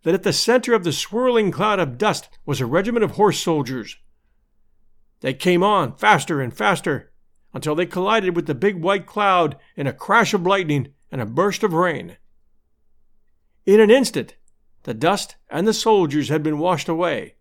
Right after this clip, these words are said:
and all was quiet and peaceful again as the big white cloud disappeared. When he awoke, he knew where the attack was coming from. Not from the west, or north, or south, but from the east,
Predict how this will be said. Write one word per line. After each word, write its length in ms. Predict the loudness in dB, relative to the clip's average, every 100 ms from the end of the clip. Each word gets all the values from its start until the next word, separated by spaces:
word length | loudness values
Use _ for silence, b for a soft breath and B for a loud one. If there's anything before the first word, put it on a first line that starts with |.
| _ _ _ _ -16
and 100 | -10
all 380 | -4 -2 0 0
was 120 | -2
quiet 420 | -2 -2 0 0
and 180 | -2 -6
peaceful 400 | -8 -8 -6 -4
again 460 | -2 0 0 -2 -8 _ _ _ _ _ -10
as 140 | -8
the 100 | -8
big 260 | -6 -6 -4
white 340 | -2 -2 -4
cloud 360 | -4 -2 -2 -4
disappeared. 680 | -6 -6 -6 -6 -6 -12 _ _ _ _ _ _ _ _ _ _ _ _ _ _ _ _ _ _ _ _ _ _ _ _ _ -4
When 140 | 2
he 100 | 4
awoke, 520 | 4 4 0 -2 -20 _ _ _ _
he 140 | 0
knew 180 | 2 2
where 280 | 2 2 2
the 120 | 0
attack 340 | -2 -2 -2 -2
was 120 | 0
coming 300 | 0 0 0
from. 340 | -2 -4 -8 _ _ _ _ _ _ -10
Not 220 | -10 -6
from 120 | -2
the 100 | 2
west, 420 | 2 2 0 -4 -18 _ _ _ -4
or 200 | -2 0
north, 420 | 0 0 -2 -2
or 180 | 0 0
south, 520 | 0 -2 -2 -4 -14 _ _ _ _ _ _
but 120 | -12
from 160 | -6 -4
the 80 | -2
east, 420 | 0 -2 -4